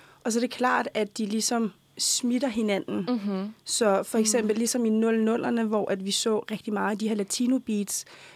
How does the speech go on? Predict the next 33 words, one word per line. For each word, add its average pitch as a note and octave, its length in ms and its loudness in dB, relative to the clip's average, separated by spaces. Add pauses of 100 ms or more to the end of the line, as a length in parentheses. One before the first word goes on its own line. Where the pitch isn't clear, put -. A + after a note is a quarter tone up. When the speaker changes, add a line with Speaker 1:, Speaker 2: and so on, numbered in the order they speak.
(120)
Speaker 1:
Øh, G3+ 340 2
Ricky F#3 120 -2
Martin F3+ 420 0
var F3+ 60 0
mega F#3+ 280 2
stor. - 360 -2 (920)
To A#3+ 180 2
tusind A3+ 400 0
og G3+ 120 0
to-sangeren, F#3+ 960 2
Speaker 3:
Mm. A3 120 -4
Speaker 1:
øh, F#3+ 500 4
Maria G3 220 2 (180)
N. C4 120 4
Speaker 3:
Maria A3+ 420 -2
N, - 20 -2
Speaker 1:
Ja, A#3+ 160 4
Speaker 3:
ja. A3+ 40 2 (160)
Speaker 1:
havde G#3 220 4
Speaker 2:
Ja. G#3+ 160 4
Speaker 1:
rigtig A3+ 180 -2
meget, F3+ 480 4
øh, F#3 260 2
latino. G#3 500 0 (180)
Speaker 2:
Ja. G#3 160 2
Speaker 1:
Øh, G3 60 4
jeg F#3+ 80 0
Speaker 3:
Ja, G3+ 60 2
Speaker 1:
tror G#3 240 0
også, A3 420 2
Speaker 3:
virkelig. A3+ 160 -6 (100)
Speaker 1:
bidraget G#3 300 0
fra F#3 500 0